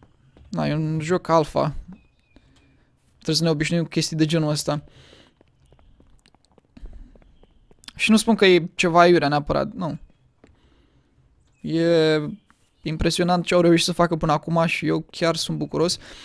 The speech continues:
Totuși, um, nu văd, uh,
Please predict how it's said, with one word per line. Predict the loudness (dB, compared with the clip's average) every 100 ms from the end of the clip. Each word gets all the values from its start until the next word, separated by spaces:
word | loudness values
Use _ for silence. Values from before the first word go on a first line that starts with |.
| -20 -20 _
Totuși, | 0 0 0 0 0 -4 _ _ 0
um, | 4 6 6 4
nu | -2 -2 0 0
văd, | 4 2 2 -2
uh, | 2 4 4 0